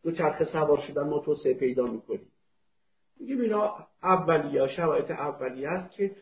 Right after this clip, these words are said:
اصولاً بندا رو از پای ما باز می‌کنه. اما این به این معنی نیست که بنده که باز شد، ما می‌تونیم توی مسابقهٔ دو شرکت بکنیم. نه، ما، ما زنجیر رو از پامون باز بکنن، عضلاتمون حرکت نمی‌کنه.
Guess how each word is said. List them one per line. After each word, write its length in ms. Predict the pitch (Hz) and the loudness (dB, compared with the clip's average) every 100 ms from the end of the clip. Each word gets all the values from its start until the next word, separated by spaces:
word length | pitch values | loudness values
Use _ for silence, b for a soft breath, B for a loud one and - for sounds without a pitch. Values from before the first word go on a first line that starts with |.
| _ - | _ -10
اصولاً 560 | 160 143 143 170 190 - _ _ _ 131 | -8 -8 -6 -4 -4 -10 _ _ _ 0
بندا 460 | 170 156 139 143 185 | 4 4 4 6 6
رو 60 | |
از 300 | 190 175 - | 6 4 0
پای 220 | 180 170 | 0 2
ما 140 | 165 151 | 2 2
باز 420 | 143 165 156 113 | 2 4 2 -2
می‌کنه. 360 | 110 - 95 - _ | -12 -10 -12 -12 _
اما 160 | 110 143 | -6 -2
این 120 | 170 | 0
به 80 | 170 | 0
این 140 | 156 | 0
معنی 180 | 165 190 | 0 0
نیست 160 | 226 - | -2 -2
که 80 | |
بنده 400 | 202 202 185 165 | 0 2 2 2
که 140 | - 165 | -2 -2
باز 220 | 151 151 | 0 0
شد، 180 | - 165 _ _ 156 | -4 -14 _ _ -4
ما 80 | |
می‌تونیم 360 | 160 160 165 156 | 2 2 2 -4
توی 180 | 165 160 | 0 -2
مسابقهٔ 580 | 160 - 156 147 147 143 | 0 -2 -2 0 -2 0
دو 200 | 139 139 | 0 2
شرکت 440 | 151 127 131 - 123 | 0 0 -2 -4 -8
بکنیم. 400 | - 110 107 - _ _ - | -12 -12 -12 -18 _ _ -8
نه، 480 | 131 196 214 143 - b b b 139 | 0 2 4 2 -2 b b b -2
ما، 320 | 170 185 - 147 | 2 2 0 -2
ما 320 | 170 190 - _ _ _ _ | 0 0 -4 _ _ _ _
زنجیر 540 | 127 151 151 139 165 | 0 2 4 2 8
رو 60 | 220 | 8
از 300 | 196 175 - | 8 4 0
پامون 260 | 160 156 147 | -2 0 0
باز 220 | 139 - | 0 -2
بکنن، 400 | 127 - 147 196 | -6 -4 -2 -2
عضلاتمون 760 | 185 185 156 156 226 247 240 | 2 2 6 6 8 6 4
حرکت 520 | 226 208 165 151 - 123 | 2 0 0 -4 -4 -8
نمی‌کنه. 480 | 104 - 98 98 | -8 -12 -14 -14